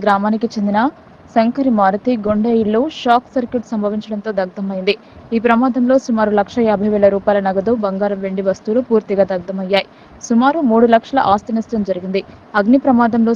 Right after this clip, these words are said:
సర్వం కోల్పోయిన ఆ కుటుంబ సభ్యులు నిరాశ్రయులుగా మిగిలారు. తినడానికి తిండి లేక, కనీసం నిత్యావసర వస్తువులు లేక ఇబ్బందులు ఎదుర్కొంటున్నారన్న విషయం తెలుసుకున్న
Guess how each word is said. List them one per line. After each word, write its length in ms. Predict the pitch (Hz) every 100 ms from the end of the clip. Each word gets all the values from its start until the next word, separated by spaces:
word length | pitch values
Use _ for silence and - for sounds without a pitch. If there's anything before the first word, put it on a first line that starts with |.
| 226
సర్వం 280 | 196 240 247
కోల్పోయిన 360 | 233 202 202 208 -
ఆ 20 | 196 202
కుటుంబ 260 | 220 233 220
సభ్యులు 320 | 214 190 196 190 -
నిరాశ్రయులుగా 600 | 196 214 220 226 202 196 185
మిగిలారు. 320 | 185 190 190 - - - -
తినడానికి 480 | 247 262 269 269 247
తిండి 180 | 214 208
లేక, 240 | 208 202 247 254
కనీసం 320 | 202 202 214 208
నిత్యావసర 440 | 196 214 214 233 180
వస్తువులు 340 | 180 208 202 190
లేక 340 | 180 - 269 285
ఇబ్బందులు 360 | 202 220 240 226
ఎదుర్కొంటున్నారన్న 760 | 190 202 208 202 196 196 190 190
విషయం 240 | 185 220 208 190
తెలుసుకున్న 420 | 190 - 185